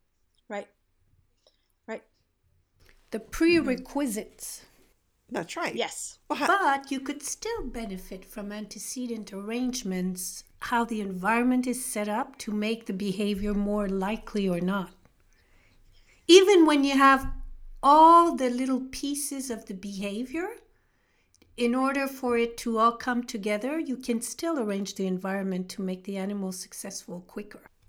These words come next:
Speaker 3: Yes.
Speaker 2: Mm-hmm.
Speaker 1: <laughs>
Speaker 2: Yeah.
Speaker 1: And you absolutely should. Uh, that should be, so what I've been, what I've been teaching now is to, that it's very important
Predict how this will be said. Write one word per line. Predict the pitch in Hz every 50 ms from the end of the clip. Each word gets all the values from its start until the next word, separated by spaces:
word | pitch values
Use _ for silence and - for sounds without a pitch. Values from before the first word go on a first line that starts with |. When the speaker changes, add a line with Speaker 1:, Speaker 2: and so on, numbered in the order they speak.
| - -
Speaker 3:
Yes. | - 277 254
Speaker 2:
Mm-hmm. | 240 285 370 - - - -
Speaker 1:
<laughs> | - 277 -
Speaker 2:
Yeah. | 214 220 233
Speaker 1:
And | 214 208
you | 208
absolutely | 214 214 - - 226 208 220
should. | 214 - 285 285 226 180 - -
Uh, | 208 196 196 190 - -
that | 220 214 - -
should | - 226 190
be, | 226 220 214 214 - _ - - -
so | - - 294 277 277 269
what | - 240 277 311 311
I've | 302 294 294 294 294 294 -
been, | 240 277 254 254 247 - _ -
what | 226 269 262
I've | 269 285 311 262
been | 285 269
teaching | 262 - 277 233 - - 240 220 214 208 202 202 - _ _ _ _ -
now | 214 240 302 330 269 208 185 190 202 214 - - -
is | 214 220 214 214 214 208 - - - - _ -
to, | - 233 220 - _ _ _ _ _ _ _ -
that | 214 208 - -
it's | 214 220 - 214
very | 196 196 214 254 262 285 285
important | 262 254 254 - 247 - - 220 220 208 - -